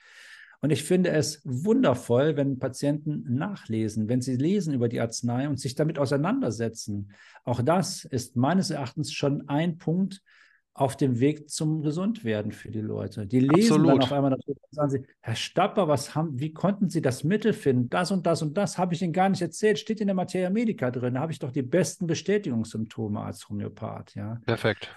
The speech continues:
Speaker 1: Und manchmal diskutieren die auch, sagen die, „Warum haben Sie dies und nicht das und die, so und so fort?“ Und dann kann man mit den Patienten darüber sprechen. Und ich finde es eine wunderbare
Speaker 2: Ja.
Speaker 1: Auseinandersetzung mit Patienten,
Speaker 2: Klar.
Speaker 1: muss ich sagen.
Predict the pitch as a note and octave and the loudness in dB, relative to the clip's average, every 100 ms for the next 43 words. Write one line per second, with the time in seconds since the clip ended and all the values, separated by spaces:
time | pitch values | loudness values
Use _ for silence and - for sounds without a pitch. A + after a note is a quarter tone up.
0 | - - _ - C3+ - G#3 F#3+ E3+ D#3+ | -14 -14 _ 0 0 2 2 4 4 2
1 | G#3+ G#3 A#3+ E4 B3 D#3 C3 C#3 D#3 D#3+ | 0 0 2 4 6 6 4 4 2 2
2 | D3 A#2+ E3 G3 D#3 E3+ D3+ C#3 G3+ G3 | 0 0 -2 0 -2 0 -2 -2 -4 -2
3 | D#3 D#3 D#3 F#3 E3+ D#3+ C#3+ D3+ D#3+ D#3 | -4 -4 -2 -4 -2 -4 -4 -4 -4 2
4 | G3+ E3 C3+ B2+ B2+ C3 C3+ C#3 C3+ - | 2 4 0 0 -2 -2 0 0 -2 -6
5 | - - _ - D#3+ F3+ G3 F#3+ - - | -20 -20 _ -6 -2 2 0 0 -6 -6
6 | D#3+ F#3+ F3 D#3 - D#3 E3+ D#3+ E3 D3 | -4 -2 0 -2 0 0 0 -2 -2 0
7 | C3+ B2 - - E3 E3+ B2 B2+ B2 C3 | 2 0 -2 -4 -2 0 0 -2 -2 -2
8 | B2+ - C3+ B2 A2+ A2+ D3+ F#3 F#3 F3 | -4 -2 0 2 0 -2 0 2 2 0
9 | C#3+ C#3 D3 C#3+ C#3 C3 B2+ C#3+ B2 A2 | 0 0 0 -2 -4 -2 -2 -2 -4 -8
10 | - G#2+ G#2+ G#2+ A2+ - - G#2 G2 C#3 | -8 -8 -8 -8 -12 -10 -10 -6 0 0
11 | F#2+ G2 - | -2 -12 -16